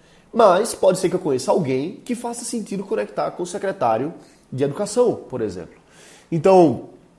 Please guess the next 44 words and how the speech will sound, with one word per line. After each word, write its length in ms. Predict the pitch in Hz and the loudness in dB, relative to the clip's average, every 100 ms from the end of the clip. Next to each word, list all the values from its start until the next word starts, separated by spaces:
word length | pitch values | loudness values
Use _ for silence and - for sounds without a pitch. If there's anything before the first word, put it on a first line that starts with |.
| _ _ | _ _
isso 200 | - - | -10 0
é 40 | 185 | 2
bom 400 | 127 156 226 - | 4 2 0 -4
pro 120 | 143 | -10
secretário, 540 | 135 131 110 - 139 202 | -8 -6 -6 -2 -2 -2
porque 160 | - | -6
tá 100 | - | -6
buscando 560 | 139 117 127 127 139 131 | -6 -6 -8 -6 -8 -4
trazer 260 | 127 117 | -4 -4
novos 220 | 117 113 - | -4 -6 -8
projetos. 420 | 104 104 143 147 | -10 -4 -4 -2
Isso 80 | 170 | -2
é 40 | |
bom 120 | 139 | -2
pra 120 | 147 | -4
essa 120 | 151 - | -6 -8
pessoa, 380 | 127 - 135 | -10 -4 -4
por 100 | 127 | -2
exemplo, 340 | 113 110 147 156 | -6 -4 -6 -6
que 80 | 135 | -6
eu 60 | |
tô 100 | - | -8
conectando 460 | - 120 - 110 107 | -8 -8 -8 -6 -4
ali. 380 | 104 180 233 - - - | -2 -2 -4 -14 -20 -2
Isso 200 | 247 240 | 2 4
é 40 | |
bom 120 | 208 214 | 4 2
pra 140 | 226 | 0
mim, 200 | 180 214 | -2 -4
porque 560 | 220 - 196 202 - - 185 | -6 -2 -2 -2 -4 -8 2
eu 160 | 208 | 2
estou 180 | 214 202 | 2 -6
sendo 240 | 180 180 | -6 -4
valioso 760 | 165 147 165 170 127 135 170 147 | -2 -2 -2 -2 0 2 0 0
pra 160 | 120 120 | -4 -6
rede. 480 | 113 117 104 85 - _ _ _ _ _ | -4 -4 -4 -8 -16 _ _ _ _ _
Então, 200 | 160 170 | -4 -2
por 240 | 170 170 | -2 -4
mais 360 | 139 156 220 220 | -2 0 0 0
que 100 | - | -4
a 40 | |
gente 200 | 156 156 | -4 -6
não 180 | 151 147 | -6 -6
vá 440 | 107 107 107 95 | -4 -2 -4 -4